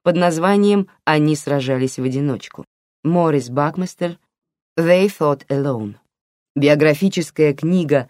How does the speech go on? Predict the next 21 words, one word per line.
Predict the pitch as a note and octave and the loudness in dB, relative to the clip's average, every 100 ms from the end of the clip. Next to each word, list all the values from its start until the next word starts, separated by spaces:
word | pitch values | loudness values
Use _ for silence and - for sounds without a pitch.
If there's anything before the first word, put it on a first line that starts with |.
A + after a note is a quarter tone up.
| _ | _
Нэнси | C#3 D3 D#3 C#3+ - B2+ | -2 0 0 -2 -4 -6
Уэйк | B2 D3+ C#3+ C3 _ _ _ - | -2 0 0 -2 _ _ _ -4
Рассела | D3+ D#3+ C#3 - B2+ A#2+ A#2 | 0 0 -2 -4 -2 -2 -2
Брэддона | C3 B2 C4+ F3+ A#2 G#2+ F#2 _ _ _ _ _ _ _ _ _ _ | -4 -4 -2 -2 -4 -8 -10 _ _ _ _ _ _ _ _ _ _
пользуется | G#3+ C4 A#3+ A#3+ - | 2 2 2 -2 0
неизменным | F#3+ E3+ C#3+ D3 E3+ D#3 C#3+ - | 0 0 -2 -2 0 0 0 -2
успехом | C#3+ - D3+ C#3 A#2 | -8 -6 -4 -4 -6
читателей | B2 C3 D#3+ F3 F3 F3 E3 | -8 -6 -2 -2 -2 -6 -6
с | C3+ | -6
момента | B2 B2 C#3 C3+ B2 | -6 -2 -2 -4 -6
ее | A#2+ A2+ A2+ | -6 -6 -6
издания. | A2 A2 A2 F#2+ F#2+ _ _ _ _ _ _ _ _ _ F#3+ | -8 -8 -8 -8 -14 _ _ _ _ _ _ _ _ _ 2
Книга | G#3 A#3+ G3 G3 - | 4 4 4 4 4
Эдварда | F3 G3 E3 D#3+ D#3 D3+ C#3+ - | 0 0 0 -2 0 0 0 -4
"В | _ _ | _ _
поисках | F#3 F3 D3 - D3 C#3+ | -2 0 0 -2 -4 -2
Маки. | C#3+ C#3+ E3 D#3 B2+ _ _ - | -2 -2 -2 -4 -4 _ _ -4
Сопротивление | E3+ D#3+ D3+ D#3+ D3 D#3 D#3 C#3+ B2+ | -2 0 -2 0 0 0 0 0 -2
в | A#2+ | -2
Южной | C#3 B2+ A#2+ | -4 -2 -6
Франции" | - D#3+ F#3 F3+ - G2 | -4 -2 -2 -4 -8 -12